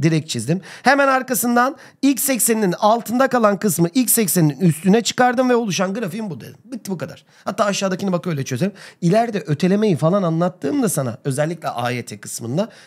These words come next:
diyeceksin ki hocam bizim bunları hiç yapmamıza bile gerek yok. Çok daha rahat oluyor. Şimdi g x fonksiyonunun grafiği mutlak içerisinde x eksi iki. Biz bunu nasıl düşüneceğiz? Y eşittir x eksi iki şeklinde düşüneceğiz. Önce grafiği çizmek için bana iki tane nokta lazım.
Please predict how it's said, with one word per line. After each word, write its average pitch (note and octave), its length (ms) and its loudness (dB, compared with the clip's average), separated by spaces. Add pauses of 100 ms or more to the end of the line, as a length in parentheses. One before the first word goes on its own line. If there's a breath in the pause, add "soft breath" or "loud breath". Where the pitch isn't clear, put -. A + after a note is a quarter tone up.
(100)
diyeceksin E3 420 0
ki F3+ 80 -6
hocam E3+ 260 -2
bizim F3 200 -4
bunları F3 240 -2
hiç E3+ 260 0
yapmamıza D3+ 460 0
bile G#3 140 0
gerek C#3+ 200 -2
yok. B2+ 140 -6
Çok D3+ 180 -4
daha D3+ 180 4
rahat C#3 260 0
oluyor. A#2+ 200 -10 (480 loud breath)
Şimdi B3+ 280 2
g A#3+ 260 2
x C4 280 -2
fonksiyonunun A#3+ 640 0
grafiği A#3 440 -2 (440 soft breath)
mutlak F#3+ 320 0
içerisinde E3 420 2
x D3 180 -2
eksi C#3+ 240 0
iki. F3 240 -4
Biz B3 160 0
bunu C4 140 2
nasıl A#3+ 240 0
düşüneceğiz? E3+ 500 0
Y A3+ 220 2
eşittir E3 500 -2
x E3+ 240 0
eksi B2 300 -2
iki A#2+ 160 -4
şeklinde G#3 440 -2
düşüneceğiz. A3 460 -4 (380 soft breath)
Önce C4 240 2
grafiği A3 360 0
çizmek G3+ 340 0
için E3 200 0
bana D3+ 160 2
iki B2 200 -4
tane G3+ 260 0
nokta A3 240 -2
lazım. A3 360 0